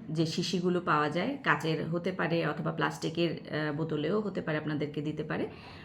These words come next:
এক ড্রাম ওষুধ কিনে নিলেই আপনাদের জন্য এনাফ। এটা বাড়ির সবাই মিলেই খেতে পারবেন, সারা মাস ভরে খেতে হবে না, চার পাঁচ দিন, আহ, খেলেই যথেষ্ট। তো আশা করি আপনাদের,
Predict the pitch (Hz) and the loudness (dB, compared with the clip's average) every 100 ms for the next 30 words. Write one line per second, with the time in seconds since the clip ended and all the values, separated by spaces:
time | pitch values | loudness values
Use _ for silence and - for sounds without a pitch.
0 | - - - - 202 202 240 233 220 226 | -16 -16 -14 -2 0 2 0 0 -2 0
1 | 220 202 190 185 196 247 - 180 160 160 | 4 6 4 4 4 2 2 2 2 2
2 | 165 160 156 156 135 - - - - - | 2 0 2 2 0 -6 -18 -20 -20 -20
3 | - 170 160 170 160 170 165 160 185 165 | -8 -2 2 2 6 6 6 6 6 6
4 | 175 180 190 196 202 156 147 139 139 151 | 6 6 6 4 2 0 0 2 2 0
5 | - 214 185 175 180 214 226 - 214 202 | -2 2 4 8 8 6 4 4 4 4
6 | 190 165 147 135 123 214 277 285 247 226 | 2 2 0 -2 -4 -2 -2 2 2 4
7 | 247 247 247 254 - - - 175 175 - | 2 2 0 -4 -12 -10 -4 -2 0 4
8 | 180 190 214 123 - 139 - 117 - - | 6 6 4 0 -2 -6 -4 -8 -8 -14
9 | - - - - - - 185 180 175 170 | -20 -18 -20 -20 -20 -4 2 4 4 2
10 | 170 - 196 190 202 202 202 - 185 185 | 0 -2 -2 0 4 6 6 4 4 2
11 | 175 180 | 4 2